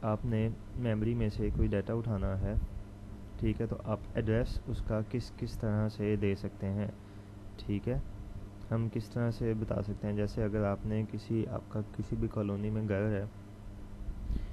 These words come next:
तो आप उसका address किस तरह से समझा सकते हैं किसी को, ठीक है, मल्टीपल उसके वेज हो सकते हैं वहाँ जाने के, ठीक है। तो इसी तरह, अ, assembly language में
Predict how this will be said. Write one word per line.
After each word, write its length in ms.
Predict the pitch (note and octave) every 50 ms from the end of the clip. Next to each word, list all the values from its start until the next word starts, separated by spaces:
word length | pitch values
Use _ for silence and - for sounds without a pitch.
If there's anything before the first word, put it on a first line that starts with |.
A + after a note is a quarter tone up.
| - - - -
तो 60 | - - -
आप 240 | C3 A#2 A#2 A2+ G#2 -
उसका 280 | C3+ A#2 - - C3+
address 420 | B2 B2 A2+ A2 A#2 A#2 A#2 - - -
किस 220 | B2 A#2 - -
तरह 240 | - A#2+ A#2 A2+ A2
से 200 | - - A#2+ A2
समझा 360 | - B2 A2+ A2 G#2 G#2 G2
सकते 300 | F#2+ G2+ F#2+ - - G#2
हैं 80 | G2 G2
किसी 240 | - - - G#2+
को, 180 | - G2+ G#2 G#2+ A2 - - - - - -
ठीक 140 | - A#2+ A#2
है, 60 | C3
मल्टीपल 520 | A#2+ A2+ G#2+ G#2+ G#2 - A2+ - A#2+ G#2+ G#2+
उसके 240 | G2+ - - A2+
वेज 260 | G2+ G2+ G2 G2 F#2+ G2
हो 100 | G2 F#2+
सकते 320 | G2+ G2 - - - G#2+
हैं 180 | G2+ G2 F#2+ - - - - - - - - -
वहाँ 240 | A2+ A2 A2 A2
जाने 300 | G#2+ G#2+ G2+ G2 G2 F#2
के, 140 | F2+ - - - - - - - - - - - - - - - - - - - - - - - - - - - - - -
ठीक 140 | C3 C3 -
है। 80 | C3+
तो 80 | - -
इसी 300 | - C3+ B2 - - C#3
तरह, 320 | - C3 A2+ A2 A2+ A#2 - - - - - - - - - - - - - - - - - - - - -
अ, 320 | B2 A2+ G#2+ G2+ G2+ -
assembly 300 | A2 - A#2+ A2+ A#2+ C3
language 360 | C3 B2+ A2 G#2 G2+ G#2 G2+ G2+ G#2+
में 200 | A2 A2 A#2